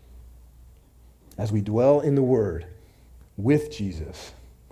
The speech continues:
we become more and more like Jesus. That's the goal.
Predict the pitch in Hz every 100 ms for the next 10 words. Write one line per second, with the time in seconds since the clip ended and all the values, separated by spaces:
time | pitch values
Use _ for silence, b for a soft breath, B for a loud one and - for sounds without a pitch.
0 | B B B _ - - 131 127 147 131
1 | 135 135 131 135 135 127 127 135 151 113
2 | 113 101 104 - - 131 135 - 123 135
3 | 143 87